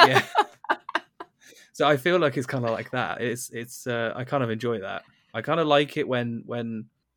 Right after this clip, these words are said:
Speaker 1: the, the writers have a bit more freedom to do what they wanna do,
Speaker 2: Yeah.
Speaker 1: and, and then they can kind of reference in-universe stuff.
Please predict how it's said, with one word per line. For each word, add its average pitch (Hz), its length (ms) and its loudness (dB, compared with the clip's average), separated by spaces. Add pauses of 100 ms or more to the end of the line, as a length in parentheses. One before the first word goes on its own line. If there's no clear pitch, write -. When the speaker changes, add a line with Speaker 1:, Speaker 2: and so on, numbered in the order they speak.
Speaker 1:
the, 123 180 -4
the 117 220 -4
writers 120 460 -2
have 110 160 -4
a 107 40 -4
bit 107 160 -6
more 110 160 -6
freedom 107 440 -6
to - 100 -14
do 101 100 -8
what 78 120 -8
they 98 100 -8
wanna 101 240 -10
do, 104 240 -8 (580)
Speaker 2:
Yeah. 156 140 -8
Speaker 1:
and, 95 200 -10
and 107 160 -8
then 110 120 -4
they 110 120 -4
can 123 180 -6
kind 117 160 -4
of 113 100 -8
reference 113 420 -4
in-universe 113 500 -6
stuff. 120 380 -6